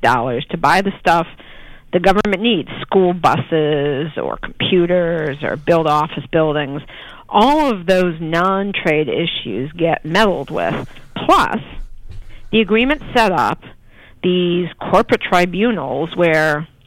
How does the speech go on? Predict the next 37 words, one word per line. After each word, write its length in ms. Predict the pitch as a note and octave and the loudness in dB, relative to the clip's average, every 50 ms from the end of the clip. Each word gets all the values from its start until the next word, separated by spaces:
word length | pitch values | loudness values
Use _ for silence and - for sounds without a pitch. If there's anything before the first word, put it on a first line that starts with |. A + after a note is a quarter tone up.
| _ _ - | _ _ 0
any 260 | F#3+ A#3+ C4+ D4 D4 - - | 0 2 2 0 -2 -4 -2
foreign 220 | - A#3+ A#3+ A#3+ A#3 | 2 2 2 2 0
corporation 760 | - - G#3+ G#3+ - - F#3 F#3+ A3+ A#3+ A3+ - F3+ C#3+ C3+ | 0 0 0 0 2 0 0 2 2 0 0 -2 -4 -6 -6
can 300 | - F3+ F3 E3+ E3 - - | -6 -4 -6 -6 -8 -10 -10
drag 600 | - E3+ D#3+ D#3 D3 E3 A3 C4+ C4 C4 A3 F#3 | -8 -6 -2 2 4 4 4 4 2 0 0 0
the 100 | G3+ G3 | 0 0
U 300 | G3+ G#3 G#3+ A3+ A#3+ A3+ | 0 0 2 2 4 2
S 260 | F#3+ E3+ C3+ C#3+ F3+ - - | 2 2 0 -2 -4 -6 -8
in 80 | E3+ | -10
front 220 | - - G#3 G#3 G#3+ | -4 -2 0 0 2
of 40 | G#3+ | 2
one 120 | G#3+ G#3+ | 2 0
of 60 | G#3+ G#3+ | 0 0
these 160 | G#3 G3 - | -2 -4 -6
tribunals 760 | - - F3+ F#3+ F#3 G3+ A#3+ C4 A#3 E3+ C#3+ C#3 F3 G#3+ G#3+ - - - - - - - - - - - | -2 0 0 0 0 0 0 0 0 0 -2 -2 -4 -4 -6 -8 -14 -20 -20 -20 -20 -20 -20 -20 -8 0
and 240 | G3+ G3+ G#3 G3 F#3 | 2 4 4 4 2
demand 480 | F#3 F#3 F#3+ G3 G#3 A#3 B3 B3+ B3 | 2 2 4 4 4 4 2 0 -2
compensation 920 | - - A3 G#3 G#3+ G#3+ - F3+ F3 - - G3+ B3 C4 - - - D#3+ D3 | 0 0 2 2 2 0 -4 -6 -6 0 0 2 2 2 0 -2 -4 -2 0
out 180 | C#3 C#3+ F3 | 0 2 0
of 80 | F#3 F3 | 0 -2
the 80 | E3 - - | -4 0 0
federal 280 | G#3 A#3 G#3 G3+ F#3 | 0 2 4 2 0
treasury, 680 | - - - D4 E4 C4+ D#3+ D#3+ C#3+ C3+ F3 G3+ A#3 G#3+ F3+ | 0 0 0 2 2 4 2 2 0 0 0 -2 -2 -4 -8
your 320 | E3 E3+ F3 F3+ F#3+ G3 | -6 0 2 4 4 4
and 80 | G#3 F#3+ | 2 2
my 160 | G3 F#3 D#3 E3 | 0 -2 -2 -2
tax 340 | - - A#3+ A#3+ - - - | 0 0 0 0 0 -4 -2
dollars, 560 | B2 E2 F#2 F2 - - - - - - - - - - - - - - - - - - - - - - | -2 0 0 0 -2 -2 -2 -2 -4 -6 -8 -14 -20 -20 -20 -20 -20 -20 -20 -20 -20 -20 -18 -16 -4 2
for 100 | - G#3+ - - | 2 4 4 4
any 240 | B3+ C#4+ F4 G4+ F4+ | 2 2 2 2 2
domestic 640 | - C#4 C4 B3+ A#3+ A#3+ C#4 - - - A#3 A3+ - - | 2 0 2 2 2 0 0 -2 -2 -2 -2 0 0 -4
law 640 | E3+ F3 E3+ F3+ A#3 G#4 - - - - - D#4+ F#4 - _ - - - - - - | -6 -2 2 2 2 4 2 0 -2 -2 -4 -4 -4 -6 _ -20 -20 -20 -20 0 2
or 100 | A3 - | 2 4
even 240 | - F#4+ A#4+ B4+ A#4 F4+ | 4 2 2 2 2 2
a 80 | B3+ | 2
government 440 | G3+ A3 A3+ A#3 C4 C4 A#3+ G#3 - - - | 4 2 2 4 2 0 0 -2 -4 -6 -4
action 640 | F#3+ F3+ F3+ F3+ G3 - - - - - - - | 0 2 2 2 2 0 -2 -4 -6 -8 -12 -16